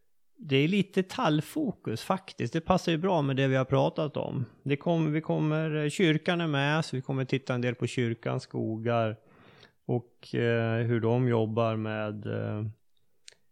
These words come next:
skogen och med föryngringar och mångbruk och dylikt. Och sen dag två så är det ganska mycket fokus på tall. Eh, så det här blir ju mycket intressant och jag är ju säker på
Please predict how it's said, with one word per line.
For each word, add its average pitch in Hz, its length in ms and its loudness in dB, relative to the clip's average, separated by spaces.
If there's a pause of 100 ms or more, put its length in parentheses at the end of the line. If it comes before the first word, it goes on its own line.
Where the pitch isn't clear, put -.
(120)
skogen 127 840 2
och 117 200 0
med 123 140 0
föryngringar 120 840 0
och 113 200 0
mångbruk 120 840 0
och 117 80 -2
dylikt. 113 840 -4 (480)
Och 135 240 0
sen 135 380 4
dag 123 320 4
två 135 340 4
så 120 140 -2
är 117 140 2
det 113 360 -2
ganska 117 260 -4
mycket 117 260 -6
fokus - 300 -4
på - 140 -10
tall. 131 560 4 (1700)
Eh, 113 640 -4
så - 120 -8
det 143 80 2
här 165 140 6
blir 127 140 2
ju 123 200 4
mycket 120 260 0
intressant 110 680 0
och 117 120 0
jag 120 160 2
är 120 80 2
ju 120 180 0
säker 123 380 0
på 110 400 -4